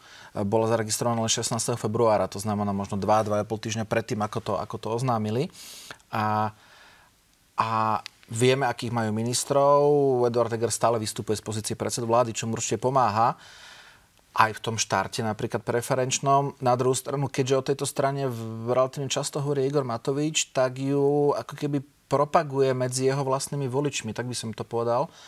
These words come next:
To znamená, prvý, ktorý zjavne ako keby stráti čísla, bude, bude Igor Matovič. Keď to je možno ešte parabolou späť k tomu, k tej otázke, čo už,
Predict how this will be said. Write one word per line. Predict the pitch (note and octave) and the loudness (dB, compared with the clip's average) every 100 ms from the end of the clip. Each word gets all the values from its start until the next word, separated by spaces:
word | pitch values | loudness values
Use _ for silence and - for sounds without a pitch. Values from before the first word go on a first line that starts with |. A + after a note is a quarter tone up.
| - - - | -20 -20 -16
To | - | -8
znamená, | A#2 A#2+ B2 B2+ | -4 -2 2 0
prvý, | - C#3 C3+ | 2 0 0
ktorý | - B2+ B2 | -2 -2 0
zjavne | G#2+ G#2+ A#2+ A#2+ B2 A#2 | -2 2 4 4 2 -6
ako | A#2+ | -6
keby | - G#2+ | -8 -6
stráti | - A2+ A2 - | -4 -2 -2 -4
čísla, | - A2 G#2+ G#2 | -8 -6 -6 -4
bude, | G2+ G2+ A2+ | -2 -4 -6
bude | A#2 | -6
Igor | G#2+ G#2 G#2+ | -4 -4 -4
Matovič. | G#2+ - G2+ A2 - - - - - - | -4 -4 -6 -6 -10 -16 -20 -20 -20 -6
Keď | A2+ - | -4 0
to | B2 | 4
je | A#2+ | 4
možno | A#2 A2+ A#2 | 2 0 -2
ešte | - A2+ G#2 F#2 - - _ - - _ - | -2 0 0 -2 -10 -20 _ -20 -20 _ 2
parabolou | A2+ A#2 A2+ A2+ | 4 4 2 -2
späť | - A#2 - | 0 -2 -2
k | - | -2
tomu, | A2+ | -2
k | A2 A#2+ | 0 0
tej | A2+ | 0
otázke, | B2 - | -2 -2
čo | G#2+ - A2+ | -2 0 -2
už, | - - | -4 -10